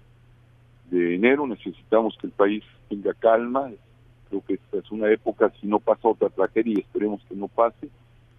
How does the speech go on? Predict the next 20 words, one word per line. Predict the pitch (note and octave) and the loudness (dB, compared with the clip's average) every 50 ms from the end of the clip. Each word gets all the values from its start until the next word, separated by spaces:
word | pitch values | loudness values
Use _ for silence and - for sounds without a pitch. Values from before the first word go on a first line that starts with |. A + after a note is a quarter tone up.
| _ _ _ _ | _ _ _ _
para | - G#2 G2 F#2+ | 0 0 0 0
que | - - | -2 -4
puedan | - - B2+ B2 A2+ - | -2 0 0 0 2 2
ser | C3 B2 | 2 2
receptivos | A#2 - - A2 - _ - B2+ B2+ B2 - - | 2 -2 -4 -8 -10 _ -4 -2 -2 -2 -2 -2
al | G#2 G#2 G2+ | -4 -4 -2
mensaje | G2+ G#2 G2 - - B2 A#2+ - _ B2+ B2+ - _ _ _ _ _ _ - - - | -4 -8 -8 0 2 2 2 2 _ -6 -8 -8 _ _ _ _ _ _ -16 -10 -4
y | G#2+ | 0
no | A2 B2 C#3 - | 2 4 4 4
se | - C3 | 2 0
distorsione | A#2 G#2+ - - - A2 G#2 - - - D3+ D3+ D3 C3+ | 0 0 -4 -2 0 0 0 0 0 2 2 2 2 -2
como | - - G#2+ G#2+ A2+ | -4 -6 -4 -2 0
lo | A#2+ | 0
ha | A#2+ | 0
distorsionado | A2+ - _ A2 F#2+ - - A2 A2 A2+ A2+ | -2 -4 _ -8 -8 -6 -4 -2 0 0 0
el | A2 | 0
presidente, | - - A2+ - _ - G2 F#2+ G2+ G#2+ A2+ A2 G#2 - G#2+ - - | -2 -8 -12 -12 _ -10 -6 -4 -2 -2 -2 -4 -6 -10 -14 -10 -6
Solalinde | G2 F2+ F2+ F2+ F2+ F#2+ G#2 G#2+ G#2 G2+ G2+ | -4 -2 -2 -2 -2 -4 -6 -8 -6 -8 -6
y | F#2 G2+ A#2+ | -2 2 2
otros, | A#2+ A2+ - _ B2+ C3 - | 2 2 0 _ -4 -6 -6